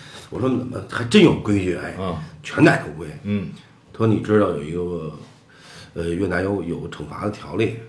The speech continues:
Speaker 1: 我说那不戴头盔要得罚多少钱？
Speaker 2: 对，跟咱人一样，咱不戴头盔也罚钱吗？
Speaker 1: 嗯，他说不罚钱。
Speaker 2: 嗯。
Speaker 1: 一分不罚。
Speaker 2: 那他为什么那么自觉？
Speaker 1: 那我是不是有驾驶证扣分儿啊？
Speaker 2: 嗯。
Speaker 1: 说也不扣分儿。
Speaker 2: 啊。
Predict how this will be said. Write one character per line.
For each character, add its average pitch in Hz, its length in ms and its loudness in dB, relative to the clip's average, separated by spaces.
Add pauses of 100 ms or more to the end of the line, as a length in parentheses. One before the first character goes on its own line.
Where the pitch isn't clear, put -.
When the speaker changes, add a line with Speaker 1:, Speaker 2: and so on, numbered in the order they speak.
(360)
Speaker 1:
我 92 120 -4
说 113 100 2
那 135 260 -2 (240)
不 117 100 0
戴 117 120 4
头 107 160 2
盔 113 260 4
要 101 160 4
得 78 100 -6
罚 - 200 -4
多 123 100 4
少 135 100 8
钱？ - 180 0 (440)
Speaker 2:
对， 80 140 -8
跟 - 140 2
咱 214 100 4
人 262 100 4
一 - 20 6
样， 202 180 6
咱 120 140 2
不 156 60 4
戴 147 120 8
头 127 100 4
盔 123 80 4
也 92 60 4
罚 107 180 -2
钱 110 120 -2
吗？ 90 100 -2
Speaker 1:
嗯， 98 120 -10
他 - 80 -12
说 160 80 0
不 165 180 2
罚 - 160 -4
钱。 - 160 -16 (460)
Speaker 2:
嗯。 170 160 0 (400)
Speaker 1:
一 156 100 -2
分 196 240 0
不 - 100 -6
罚。 - 360 -18 (760)
Speaker 2:
那 151 120 2
他 123 100 6
为 139 100 8
什 135 80 10
么 120 120 10
那 113 60 10
么 113 80 8
自 107 100 2
觉？ 92 120 2
Speaker 1:
那 107 60 4
我 113 60 4
是 131 160 4
不 147 120 8
是 156 80 10
有 120 100 8
驾 127 220 6
驶 104 60 4
证 117 440 4 (240)
扣 135 160 0
分 156 140 6
儿 180 120 8
啊？ - 220 2
Speaker 2:
嗯。 90 220 -4 (180)
Speaker 1:
说 117 80 2
也 - 80 4
不 104 140 -2
扣 98 120 0
分 80 140 -6
儿。 - 140 -12 (100)
Speaker 2:
啊。 87 180 -4